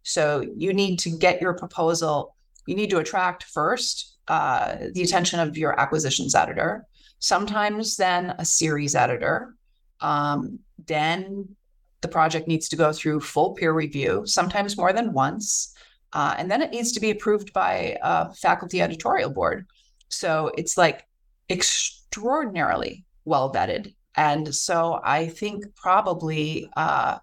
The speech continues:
people, people like to come to us for that reason, because they, they're, they take scholarship and research incredibly seriously. Uh, and they know that university presses are basically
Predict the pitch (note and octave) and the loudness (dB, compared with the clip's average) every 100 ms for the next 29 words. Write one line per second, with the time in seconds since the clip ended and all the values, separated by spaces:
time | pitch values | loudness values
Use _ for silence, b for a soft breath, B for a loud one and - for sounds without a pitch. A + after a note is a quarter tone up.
0 | - E3+ E3+ F3 F3+ E3+ F3 F3 F3+ _ | -2 -2 0 0 0 0 -2 -6 -10 _
1 | _ _ _ _ _ - F#3 F3 E3+ E3+ | _ _ _ _ _ -8 -6 0 0 2
2 | D#3+ E3 - - D3+ D#3+ E3 D3 - - | 0 -2 -6 0 2 2 0 0 0 -2
3 | D#3+ D3 - A#2+ C#3+ - F#2 G#2+ D#3 E3+ | 2 2 2 2 0 0 -2 -2 0 0
4 | C3 D#3+ D3 D#3 D#3 - - - - E3 | 0 2 2 2 0 -4 -8 -14 -8 -2
5 | D3+ D3 G#2 D3+ D#3 E3+ - - - F3+ | 0 0 0 -2 2 2 2 -6 -2 0
6 | F3+ F3+ F#3+ E3 D#3+ D#3 - C#3+ - - | 2 0 -4 -2 0 0 2 2 0 0
7 | E3+ D#3+ D#3 D3+ C#3+ - A#3 A#3 A#3+ A#3+ | -2 2 2 2 -2 -2 0 2 2 0
8 | A#3 A3 A3 A3 B B B _ E3 D3+ | 0 0 0 -6 B B B _ 0 2
9 | C#3+ A#2+ - D3 E3 F3 E3+ E3 D#3+ E3 | 2 0 0 0 0 0 0 2 2 -2
10 | - F#3 F#3+ F3+ - E3 E3 D#3 D3+ D3+ | -4 0 2 2 2 -2 2 2 2 0
11 | C#3+ C#3+ D3 D3 D#3 D3 D#3+ E3 - D#3 | 0 0 2 0 2 0 2 -2 -2 -2